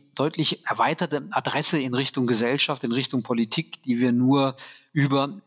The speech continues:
die Hannover Messe als Produkt wirklich darstellen können. Die anderen Messen werden dort auf diesem Radar noch nicht wahrgenommen oder nicht wahrgenommen. Außerdem,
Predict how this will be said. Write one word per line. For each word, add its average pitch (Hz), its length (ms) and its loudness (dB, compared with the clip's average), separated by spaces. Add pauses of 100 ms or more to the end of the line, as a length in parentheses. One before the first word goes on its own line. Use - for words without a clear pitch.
die 135 180 -2
Hannover 131 380 2
Messe 123 280 2
als 110 200 0
Produkt 113 540 -6
wirklich - 580 0
darstellen 107 560 2
können. 107 320 -14
Die 117 100 -8
anderen 127 300 0
Messen 123 440 2
werden 120 280 -2
dort 123 400 0 (200)
auf 123 120 -2
diesem 123 240 0
Radar 120 280 2
noch 117 160 -4
nicht 127 260 0
wahrgenommen 120 420 2
oder 113 160 0
nicht 123 240 0
wahrgenommen. 104 560 -2 (200)
Außerdem, 143 460 2